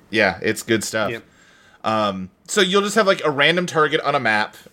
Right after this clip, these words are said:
Speaker 1: and, yeah, you'll have these, like, bonus side objectives that get you money. You'll also have, I think they're called prestige objectives, which are really hard. You pick, like, one out of three for each mission, but they pay out way more. It'll be stuff like,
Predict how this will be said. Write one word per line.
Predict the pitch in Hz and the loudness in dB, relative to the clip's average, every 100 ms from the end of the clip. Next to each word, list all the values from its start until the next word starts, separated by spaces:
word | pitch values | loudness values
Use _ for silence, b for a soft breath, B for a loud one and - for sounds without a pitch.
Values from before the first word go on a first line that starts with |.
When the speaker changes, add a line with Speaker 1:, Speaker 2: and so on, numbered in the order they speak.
| - | -4
Speaker 1:
and, | 117 117 110 110 104 | 0 0 0 -4 -8
yeah, | 135 120 | -2 0
you'll | 98 117 | 0 -2
have | 127 117 | -2 -4
these, | 117 | -2
like, | 131 107 | -4 -4
bonus | 104 139 156 - | 0 2 0 2
side | 139 127 | 2 2
objectives | 117 120 - 120 | 2 -2 -2 -10
that | 123 | -12
get | - | -10
you | 127 | -4
money. | 123 123 | -2 0
You'll | 127 | 0
also | 131 131 | -2 -2
have, | 123 123 | 2 2
I | 117 | 0
think | 120 117 | -6 -10
they're | 110 | -6
called | 120 110 87 | -2 -2 -4
prestige | - 113 - 117 117 143 156 | -8 -6 -6 -6 -6 -2 -2
objectives, | 139 156 160 175 165 135 | 2 2 4 2 0 0
which | 113 117 | -2 2
are | 104 101 101 B B B B B | 4 2 0 B B B B B
really | - 90 107 165 208 196 | -10 -8 -2 0 2 2
hard. | 185 190 190 208 170 | 2 2 4 2 0
You | 139 | -6
pick, | 127 160 156 | -2 -2 0
like, | 139 | -4
one | 120 117 139 | -4 -2 2
out | 143 127 | 2 0
of | - | -2
three | 127 127 139 | -4 -4 -4
for | 127 123 | -6 -6
each | 120 - | -8 -6
mission, | 120 123 165 180 - b b b | -4 -2 -4 -6 -16 b b b
but | 165 160 | -4 2
they | 139 | 2
pay | 113 151 135 | 2 2 2
out | 120 - | 2 0
way | 98 | -6
more. | 104 139 | -2 0
It'll | 214 | 2
be | 214 208 | 0 -2
stuff | 214 175 151 | 0 0 2
like, | 143 127 - | 2 0 -4